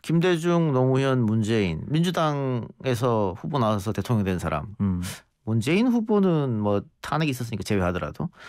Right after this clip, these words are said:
Speaker 1: 김대중, 노무현 후보는 더더욱 기울어진 운동장에서 싸웠어요.
Speaker 2: 이 지금 사실 한창 뭐 에스엔에스나 인터넷 커뮤니티에 돌아다니는 게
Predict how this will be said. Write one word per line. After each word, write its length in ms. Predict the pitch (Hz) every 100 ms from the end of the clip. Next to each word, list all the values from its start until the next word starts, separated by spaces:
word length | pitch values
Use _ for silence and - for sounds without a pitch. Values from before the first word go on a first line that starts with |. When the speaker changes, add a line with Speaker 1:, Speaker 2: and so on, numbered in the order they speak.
| - - -
Speaker 1:
김대중, 460 | - 170 220 254
노무현 320 | 214 160 196 175
후보는 460 | 156 143 127 117 -
더더욱 380 | 120 139 285
기울어진 360 | - 151 151 135
운동장에서 420 | 107 110 101 87
싸웠어요. 640 | 85 90 82 139 190 110 - - - - - - - _
Speaker 2:
이 80 | 123
지금 240 | 113 135 139
사실 280 | 147 147
한창 640 | 151 147 151 135 117 95 90
뭐 120 | 95
에스엔에스나 840 | 98 - 127 113 - 117 110 104 98
인터넷 260 | 98 113
커뮤니티에 480 | - 175 165 123 120
돌아다니는 540 | 101 107 104 92 87
게 260 | 85 117 87